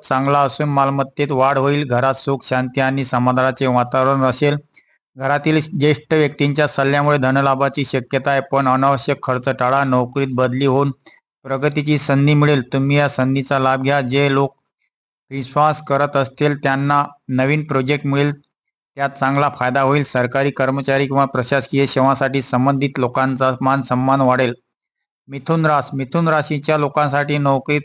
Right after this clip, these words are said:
प्रमोशनचे योग आहेत, पण त्याबरोबर जबाबदारी देखील वाढेल. मुलांकडून चांगली बातमी मिळाल्यामुळे मन समाधानी होईल. आर्थिक स्थिती हळूहळू सुधारत असून तुमचे राहणीमान चांगले होणार आहे. कुटुंबासाठी खास खरेदी करणार आहात. नोकरी असो वा व्यवसाय, भागीदार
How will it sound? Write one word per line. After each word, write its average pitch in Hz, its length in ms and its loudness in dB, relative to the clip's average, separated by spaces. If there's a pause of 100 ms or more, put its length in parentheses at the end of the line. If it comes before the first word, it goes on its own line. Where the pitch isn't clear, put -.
प्रमोशनचे 139 640 0
योग 139 220 2
आहेत, 143 140 0 (120)
पण 139 200 0
त्याबरोबर 139 580 0
जबाबदारी 139 460 0
देखील 139 340 0
वाढेल. 135 320 2 (580)
मुलांकडून 147 640 0
चांगली 143 360 0
बातमी 139 340 -2
मिळाल्यामुळे 139 420 2
मन 139 240 0
समाधानी 139 520 0
होईल. 143 220 2 (200)
आर्थिक 123 380 0
स्थिती 143 320 -2
हळूहळू 139 340 2
सुधारत 135 560 0
असून 139 340 0
तुमचे 131 380 -2 (220)
राहणीमान 135 560 0
चांगले 135 300 0
होणार 131 320 2
आहे. 139 160 0 (560)
कुटुंबासाठी 147 800 -2
खास 147 340 -2
खरेदी 143 460 -4 (380)
करणार 135 380 0
आहात. 139 160 0 (100)
नोकरी 135 380 0
असो 147 360 0
वा 139 200 4
व्यवसाय, 135 540 0
भागीदार 131 520 0